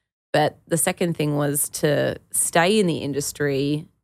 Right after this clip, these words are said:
to be an advocate for the people that are suffering in silence, that don't have a place to go, that think that, you know, there's something wrong with them or that they can never get through it. Because I know there was a period of time for me where I just, I didn't know whether I would ever be able to shake it.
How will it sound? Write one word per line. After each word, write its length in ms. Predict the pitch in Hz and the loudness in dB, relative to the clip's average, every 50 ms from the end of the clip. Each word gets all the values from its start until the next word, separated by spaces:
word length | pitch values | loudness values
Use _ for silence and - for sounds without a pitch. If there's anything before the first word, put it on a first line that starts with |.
| _ - | _ -10
to 140 | - - 175 | -4 -4 -2
be 220 | 156 - 180 240 | 0 2 2 2
an 80 | 294 226 | 2 2
advocate 600 | - - 147 170 - - 202 - - - - - - _ | 0 0 0 -2 -2 -2 -6 -4 -4 -6 -8 -8 -10 _
for 160 | _ - 160 | _ -6 -4
the 80 | 147 151 | -4 -4
people 460 | - - 175 160 147 - 165 156 147 | -4 -2 -2 -2 0 0 0 0 2
that 160 | 156 147 - - | 2 0 2 2
are 220 | 143 143 147 151 | 2 2 2 2
suffering 760 | - - - - 190 185 - - 202 202 202 202 202 202 202 | 0 -2 -2 -2 -2 -4 -4 -4 -2 -2 0 0 -2 -2 -2
in 280 | 190 - - 156 156 156 | -4 -4 -6 -6 -6 -6
silence, 720 | - - - - - - - - - - _ - - - - - _ _ _ _ _ - | -6 -6 -6 -6 -6 -8 -10 -12 -14 -16 _ -10 -10 -10 -10 -12 _ _ _ _ _ -2
that 320 | 160 156 160 - - 156 | 0 0 0 -2 -6 -4
don't 280 | - 170 165 165 - - | -2 0 0 0 -2 -4
have 160 | 160 160 147 | -4 -4 -4
a 60 | 147 | -4
place 320 | - - 147 139 143 - - | -6 -4 -4 -4 -4 -6 -6
to 100 | - 151 | -8 -6
go, 320 | 156 147 139 123 127 131 | -4 -4 -4 -4 -6 -4
that 300 | - 151 143 - - - | -4 -2 -2 -4 -6 -8
think 340 | - - 185 180 175 - - - | -6 -4 -2 -2 -2 -4 -4 -4
that, 260 | 156 143 - - _ _ _ _ - | -4 -4 -4 -8 _ _ _ _ -6
you 120 | 165 156 | -6 -4
know, 140 | 139 143 143 | -4 -4 -2
there's 200 | 131 151 151 147 | -2 -2 -2 0
something 300 | - 156 - - 143 151 | -2 -4 -4 -4 -8 -4
wrong 220 | 151 156 151 156 | -2 -2 0 0
with 120 | 156 156 151 | -2 -2 -2
them 160 | 156 147 151 | -2 0 0
or 80 | 151 143 | 0 -2
that 100 | 139 139 | -2 -2
they 120 | 143 160 | -4 -4
can 160 | - 165 160 | -2 -2 -2
never 180 | 156 151 143 151 | -2 0 -2 -2
get 180 | 143 151 - | -2 -4 -6
through 280 | - - - 170 170 156 | -6 -8 -4 -4 -4 -4
it. 140 | - - - _ _ _ _ _ _ _ _ _ _ - | -4 -8 -14 _ _ _ _ _ _ _ _ _ _ -6
Because 200 | 170 160 180 160 | -6 -4 -2 0
I 80 | 165 160 | 2 2
know 100 | 160 160 | 2 2
there 100 | 156 151 | 0 0
was 100 | 147 160 | 0 -2
a 40 | |
period 320 | 147 - 170 160 165 160 151 | -4 -2 0 0 2 2 0
of 80 | 143 | -2
time 300 | 143 - 156 151 147 143 | -2 0 0 0 0 0
for 120 | 143 - 147 | -2 -2 -2
me 220 | 151 151 156 151 | 0 0 2 2
where 240 | 147 143 139 - - | 2 2 2 2 2
I 120 | 147 151 | 0 0
just, 400 | 160 - 175 151 - - - - _ _ _ _ _ _ _ _ _ - | 0 -2 -4 -6 -6 -8 -10 -18 _ _ _ _ _ _ _ _ _ -2
I 120 | 170 170 | 0 0
didn't 260 | 170 165 175 165 170 - | 0 0 0 -2 0 0
know 100 | 151 156 | 0 2
whether 200 | 151 147 156 143 | 2 2 2 2
I 100 | 143 147 | 2 2
would 140 | 143 147 | 0 0
ever 240 | - - 156 147 156 | 0 0 0 2 2
be 140 | 147 156 156 | 2 2 2
able 160 | 147 147 143 | 2 2 0
to 60 | 139 | -2
shake 340 | 143 - - 127 113 - - | -4 -4 -4 -4 -4 -4 -8
it. 120 | - - | -12 -16